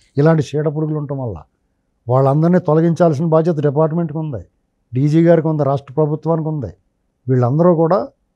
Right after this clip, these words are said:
అ-, అర్జెంటుగా చర్యలు తీసుకోవాలా. వీళ్ళ మీద కఠినమైన చర్యలు తీసుకోవాలా. మళ్ళా ఎవడన్నా ఇటువంటి పని చేయాలంటే వాళ్ళకి చుక్కలు కనిపించాలి.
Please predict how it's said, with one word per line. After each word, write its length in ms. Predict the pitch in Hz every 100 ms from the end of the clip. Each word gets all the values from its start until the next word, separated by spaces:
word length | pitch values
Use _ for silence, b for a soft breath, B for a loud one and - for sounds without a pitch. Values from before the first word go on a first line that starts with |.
| _ _
అ-, 60 | 95
అర్జెంటుగా 600 | 95 113 113 143 165 175 160
చర్యలు 200 | 151 156
తీసుకోవాలా. 480 | 135 - 117 85 - _ _ _
వీళ్ళ 280 | 120 147 156
మీద 160 | 160 165 -
కఠినమైన 460 | 127 165 190 214 214
చర్యలు 300 | 196 185 175
తీసుకోవాలా. 400 | 151 151 110 - _ _ _ _ _ _ 104
మళ్ళా 380 | 107 127 185
ఎవడన్నా 440 | 202 175 180 196 196
ఇటువంటి 320 | 175 180 175
పని 280 | - 165 180
చేయాలంటే 560 | 190 185 180 180 202
వాళ్ళకి 300 | 220 180 165
చుక్కలు 360 | 160 160 - 185
కనిపించాలి. 520 | 185 165 170 160 120